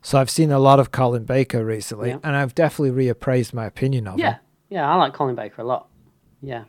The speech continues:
Speaker 1: Yeah.
Speaker 2: Yeah.
Speaker 1: I, I think he's up there with Tom Baker.
Speaker 2: Uh, he
Speaker 1: I think you have to be called Baker to
Speaker 2: <laughs>
Speaker 1: be
Speaker 2: Is that
Speaker 1: the
Speaker 2: the
Speaker 1: Doctor.
Speaker 2: thing?
Speaker 1: <laughs> That's the new rule. Yeah.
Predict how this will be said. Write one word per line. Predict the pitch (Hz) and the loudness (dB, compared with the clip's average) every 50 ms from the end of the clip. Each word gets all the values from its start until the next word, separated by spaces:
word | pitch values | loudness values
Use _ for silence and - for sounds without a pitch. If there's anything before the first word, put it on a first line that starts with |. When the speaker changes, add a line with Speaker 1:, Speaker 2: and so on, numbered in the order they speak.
| _ _ _ | _ _ _
Speaker 1:
Yeah. | - 147 135 120 123 | -4 -2 -2 -2 -2
Speaker 2:
Yeah. | 131 113 113 117 _ _ - | -6 -10 -18 -20 _ _ -4
Speaker 1:
I, | 151 143 151 147 160 | -2 0 0 2 0
I | 147 | 0
think | 120 151 156 143 | 2 2 2 2
he's | - 151 143 127 | 0 -2 2 2
up | 147 143 - | 2 2 2
there | 139 147 123 | 0 -2 -2
with | 117 113 - | -4 -4 -6
Tom | - 123 113 110 110 | -6 -8 -8 -8 -6
Baker. | 117 110 107 104 - 113 - | -8 -8 -8 -8 -10 -6 0
Speaker 2:
Uh, | - 214 214 - 208 | 2 2 4 4 2
he | 214 269 - - - | 2 2 0 0 0
Speaker 1:
I | 139 151 | 2 4
think | 147 185 170 151 | 4 4 4 4
you | 156 | 4
have | 156 165 160 - | 6 4 4 4
to | - | 2
be | 160 147 | 0 0
called | - 156 147 135 | 0 0 -2 0
Baker | - 156 151 156 143 - - 104 95 - _ _ _ | 2 2 2 2 2 0 -6 -10 -10 -12 _ _ _
to | - - - - - - - - - - | -10 -10 -8 -8 -10 -12 -10 -10 -6 -4
Speaker 2:
<laughs> | - | 0
Speaker 1:
be | 131 120 220 | 4 6 8
Speaker 2:
Is | 208 - | 8 8
that | 156 156 | 6 2
Speaker 1:
the | 139 156 | 2 2
Speaker 2:
the | - | 2
Speaker 1:
Doctor. | - 160 151 139 | 2 2 2 0
Speaker 2:
thing? | 127 - - - - - - - _ _ - | -2 -6 -8 -10 -16 -20 -20 -20 _ _ 2
Speaker 1:
<laughs> | 233 202 - - - | 2 2 2 0 0
That's | - - 180 165 - | 4 6 6 6 6
the | - 170 | 6 6
new | 165 165 170 165 | 8 8 8 8
rule. | 156 156 156 147 139 131 - - - | 10 10 8 8 6 4 0 -4 -2
Yeah. | 156 156 151 143 120 | 2 2 2 2 0